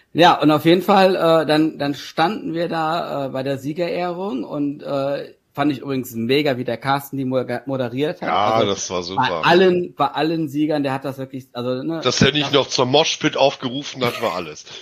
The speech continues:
Speaker 2: Carsten,
Speaker 1: Die
Speaker 2: du bist
Speaker 1: Ramp-,
Speaker 2: der
Speaker 1: die
Speaker 2: Coolste,
Speaker 1: Rampensau
Speaker 2: echt.
Speaker 1: da vorne,
Speaker 2: Die
Speaker 1: echt,
Speaker 2: Rampensau
Speaker 1: Carsten,
Speaker 2: auf jeden
Speaker 1: das hast du
Speaker 2: Fall, ja.
Speaker 1: richtig mega geil gemacht.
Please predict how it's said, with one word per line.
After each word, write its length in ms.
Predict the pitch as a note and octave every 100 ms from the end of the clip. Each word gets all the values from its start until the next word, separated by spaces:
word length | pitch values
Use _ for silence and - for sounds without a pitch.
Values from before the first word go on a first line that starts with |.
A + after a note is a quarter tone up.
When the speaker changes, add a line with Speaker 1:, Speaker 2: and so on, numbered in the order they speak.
| -
Speaker 2:
Carsten, 400 | - B2+ C#3+ -
Speaker 1:
Die 80 | D#3
Speaker 2:
du 20 | D#3+
bist 40 |
Speaker 1:
Ramp-, 200 | F3+ G3
Speaker 2:
der 80 | G#2+
Speaker 1:
die 100 | D3
Speaker 2:
Coolste, 160 | F#3 F3 G3+ G3
Speaker 1:
Rampensau 340 | F3+ D3+ F3 F#3
Speaker 2:
echt. 60 |
Speaker 1:
da 120 | F3+ E3+
vorne, 220 | - E3+
Speaker 2:
Die 40 |
Speaker 1:
echt, 100 | F3
Speaker 2:
Rampensau 320 | C#3+ D#3+ E3 C#3+ C3+ E3+ A2+ A2+
Speaker 1:
Carsten, 80 |
Speaker 2:
auf 100 | A2
jeden 380 | A2+ A#2 A2 G#2+
Speaker 1:
das 140 | C#3+ E3
hast 100 | F#3+
du 40 |
Speaker 2:
Fall, 80 | F#3
ja. 20 | D3+
Speaker 1:
richtig 360 | E3 - D3 B2
mega 340 | C3+ D3 C3+
geil 280 | B2+ B2+ C3+
gemacht. 320 | B2 A#2 C3+